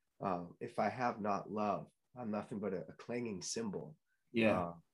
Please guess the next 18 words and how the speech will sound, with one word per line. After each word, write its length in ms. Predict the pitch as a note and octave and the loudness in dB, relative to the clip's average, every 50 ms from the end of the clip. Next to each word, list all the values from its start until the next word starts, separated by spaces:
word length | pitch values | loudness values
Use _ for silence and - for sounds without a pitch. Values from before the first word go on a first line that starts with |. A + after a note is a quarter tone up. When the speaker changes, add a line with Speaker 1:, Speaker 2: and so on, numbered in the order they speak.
| _ _ | _ _
Speaker 1:
that's, 280 | G#2 A2 A2 A2 - - - | -2 -2 -2 -2 -4 -6 -4
that's 160 | A#2 A2+ - | -4 -4 -4
kinda 260 | - - - - C#3+ C3 | -4 -2 0 0 2 2
what 160 | A#2+ A#2+ A#2 | 0 2 2
I 100 | G#2 F#2+ | 2 0
was. 400 | G2+ A2+ C3+ C#3+ - - - - - | 2 2 2 2 0 -2 -6 -8 -10
That's 320 | A2 - - - - - _ | -10 -8 -10 -12 -14 -14 _
quite 280 | - - D3+ D3+ D#3 | 4 4 6 6 6
literally 440 | C#3 C3+ D3 D#3 D#3+ D#3 C#3 B2+ A#2+ | 8 8 8 10 10 8 8 6 6
what 200 | G#2 F#2+ G#2 G2 | 4 0 0 0
I 80 | F#2 F#2 | 0 0
was, 380 | F#2+ G2 G2 F#2 F2 E2+ E2 G#2+ | 0 0 0 -2 -2 -6 -8 -4
where 380 | G#2+ A2 A2 G#2 G2 F#2+ F#2 - _ _ _ _ _ - | -2 0 2 2 0 0 -4 -6 _ _ _ _ _ 0
I 100 | G2+ A2 | 2 4
was, 180 | G#2+ G#2 F#2 | 4 2 2
like, 220 | - G2 F#2+ - - _ _ | 2 0 -2 -2 -4 _ _
preaching 560 | - - D3+ C#3 C#3 - C3+ B2+ G#2+ G#2+ G#2+ - _ _ _ _ | -2 2 2 2 2 2 2 2 2 0 -2 -6 _ _ _ _
Jesus, 680 | A#2 A#2 B2 B2+ C3+ B2+ G#2+ G2+ G#2 G#2 - - - | -2 2 4 4 6 4 4 0 0 -2 -6 -8 -10